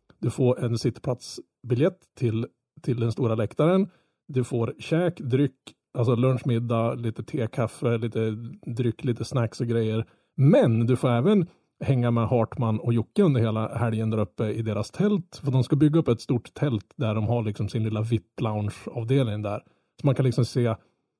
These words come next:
världen bakom, inte bara hur det går till ute på banan, utan även här får det nästan hands-on vara med i depån, tänkte jag säga, men det, det ska vi inte <laughs> lova att ni får göra. Men ni får liksom väldigt, väldigt bra tillgång till förarna, och det är säkert inte bara Jocke och Hartman som kommer vara där, utan kommer säkert vara andra förare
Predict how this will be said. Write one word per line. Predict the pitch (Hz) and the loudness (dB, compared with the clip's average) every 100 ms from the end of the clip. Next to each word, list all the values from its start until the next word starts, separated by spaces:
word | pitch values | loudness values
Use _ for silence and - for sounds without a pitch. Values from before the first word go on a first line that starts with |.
| _ _ - | _ _ -2
världen | 135 127 117 117 | 2 2 2 2
bakom, | 127 120 - 190 | 4 4 4 2
inte | 123 123 | 4 4
bara | 156 160 | 6 6
hur | 139 | 6
det | 123 | 4
går | 127 | 2
till | 127 | 2
ute | 117 117 | 2 0
på | |
banan, | 113 127 120 190 | 2 4 4 4
utan | 120 104 117 | 4 2 2
även | 170 156 | 4 4
här | 170 | 4
får | 185 135 | 0 0
det | 117 110 139 _ - _ _ _ _ - | -2 -4 -10 _ -20 _ _ _ _ -6
nästan | 135 123 117 | -4 -2 0
hands-on | 123 120 120 190 147 | 2 2 4 4 4
vara | 110 110 | 2 0
med | 117 110 | 2 4
i | 143 | 4
depån, | 156 196 185 | 4 4 4
tänkte | 131 120 117 | 4 2 0
jag | |
säga, | 127 117 | 0 0
men | 123 147 | 2 2
det, | 147 | 2
det | 143 135 | 4 2
ska | - | 4
vi | 117 | 4
inte | 123 - | 4 4
<laughs> | 147 - | 2 4
lova | 170 | 2
att | 127 | 6
ni | 165 | 6
får | 131 | 6
göra. | 120 127 | 4 4
Men | 123 135 - - | 2 0 -2 -4
ni | 139 | 0
får | 131 160 | 6 6
liksom | 147 143 | 6 6
väldigt, | 147 147 175 | 4 4 4
väldigt | 139 127 123 - _ | 2 2 0 -4 _
bra | 135 131 117 | -2 0 0
tillgång | - 131 123 135 | 2 2 2 2
till | 120 | 2
förarna, | - 127 120 123 | 2 2 2 0
och | 123 | 0
det | 120 | 0
är | 131 | 0
säkert | - 160 151 | 0 -2 0
inte | 139 123 | 0 2
bara | 120 | 2
Jocke | 117 117 - 131 | 2 0 -2 -2
och | 123 123 127 | -2 -2 2
Hartman | 160 156 123 | 2 2 0
som | 117 | 0
kommer | 117 | 0
vara | 110 117 | 0 2
där, | 175 127 | 2 2
utan | 113 123 | 0 -4
kommer | 123 110 | -2 0
säkert | 113 120 | -2 -2
vara | 117 | 0
andra | 170 160 | 4 4
förare | - 120 117 120 | 2 0 0 -2